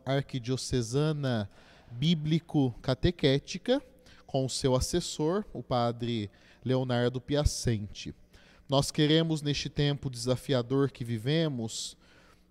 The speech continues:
é, lembrar os catequistas, lembrar os agentes das nossas pastorais, a fundamental importância da formação.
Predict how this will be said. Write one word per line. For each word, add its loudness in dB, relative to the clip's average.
é, 6
lembrar 2
os -12
catequistas, -4
lembrar 0
os -6
agentes -4
das 0
nossas -2
pastorais, 0
a 0
fundamental 0
importância -4
da 0
formação. -6